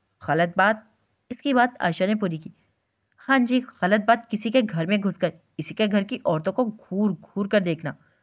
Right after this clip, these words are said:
बहुत गलत बात होती है। इन्हें तो भाई तनवीर का भी डर नहीं था, कैसे मुझे देखते चले जा रहे थे?" वो दांत कचकचा कर बोल रही थी। अभी मेमूना ने अपनी हंसी दबाई। "अच्छा, इस बात को एक तरफ रख दो और समझो उन्होंने तुम्हें देखा ही नहीं,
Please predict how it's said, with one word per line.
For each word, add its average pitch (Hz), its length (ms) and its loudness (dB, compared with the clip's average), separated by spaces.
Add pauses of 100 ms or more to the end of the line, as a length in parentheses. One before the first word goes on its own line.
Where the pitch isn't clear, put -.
(240)
बहुत 165 200 -8
गलत 214 220 2
बात 220 200 2
होती 175 240 0
है। 165 160 -6 (500)
इन्हें 330 200 -4
तो 359 120 2
भाई 262 300 0
तनवीर 170 280 2
का 254 100 4
भी 285 80 2
डर 285 140 4
नहीं 196 160 2
था, - 260 -4 (260)
कैसे 143 220 -8
मुझे 214 200 0
देखते 240 380 0
चले 247 180 0
जा 233 160 4
रहे 226 120 2
थे?" 254 100 -2 (580)
वो 196 60 0
दांत 160 320 -4
कचकचा 202 380 0
कर 185 140 0
बोल 175 160 0
रही 156 100 -2
थी। - 200 -14 (160)
अभी 233 180 -4
मेमूना 262 320 2
ने 262 100 2
अपनी 269 180 -6
हंसी 196 280 -4
दबाई। 175 220 -6 (1040)
"अच्छा, 285 160 0
इस 302 180 2
बात 240 160 2
को 277 60 2
एक 247 160 2
तरफ 254 220 2
रख 208 260 -2
दो 170 100 -4 (600)
और 202 60 0
समझो 180 280 -2
उन्होंने 214 360 2
तुम्हें 226 220 0
देखा 180 240 -2
ही 208 80 2
नहीं, 233 160 0